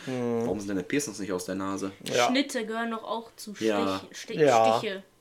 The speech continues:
Speaker 1: Ja, klar.
Speaker 3: Tattoo wird ja auch gestochen. Okay, früher
Speaker 1: Ja.
Speaker 3: wurde es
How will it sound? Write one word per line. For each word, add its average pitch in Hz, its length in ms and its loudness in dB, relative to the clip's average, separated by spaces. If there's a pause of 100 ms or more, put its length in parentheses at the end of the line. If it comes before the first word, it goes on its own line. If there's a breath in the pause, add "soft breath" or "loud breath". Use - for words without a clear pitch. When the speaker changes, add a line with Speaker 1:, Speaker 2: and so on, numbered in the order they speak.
(760 soft breath)
Speaker 1:
Ja, 113 80 2
klar. 170 260 8
Speaker 3:
Tattoo 254 300 0
wird 226 120 -6
ja 240 120 0
auch - 180 -2
gestochen. 214 760 -2 (440 loud breath)
Okay, 240 220 -2
früher 277 200 4
Speaker 1:
Ja. 240 80 4
Speaker 3:
wurde 240 80 -4
es - 100 -10